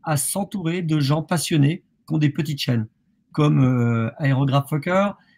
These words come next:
comme, euh, nous, euh, comme, euh, comment ça s'appelle, Shift Tech, comme U G Motors. On a tous entre dix et quatre-vingt mille abonnés et il passe du, son temps à nous aider. C'est quelqu'un qui a le cœur sur la main. Euh,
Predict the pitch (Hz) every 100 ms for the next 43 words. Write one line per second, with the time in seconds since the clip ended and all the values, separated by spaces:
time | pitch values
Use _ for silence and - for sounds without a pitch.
0 | _ - 147 143 131 123 120 117 135 175
1 | 208 208 - _ _ 143 131 123 - 160
2 | 156 139 123 123 123 120 117 117 113 113
3 | 131 - 123 123 - 113 117 120 110 117
4 | - 180 - 196 190 - - 123 123 -
5 | 151 139 160 165 196 196 - - - 139
6 | 147 139 220 226 - - 139 139 131 127
7 | 196 214 - - - 156 156 151 143 135
8 | 143 185 254 _ _ _ 127 123 147 180
9 | 139 143 143 - 135 139 185 - 135 147
10 | 143 143 120 117 _ _ _ - 139 135
11 | 190 196 135 117 180 156 - 151 139 117
12 | - _ _ _ _ - 131 131 123 117
13 | 113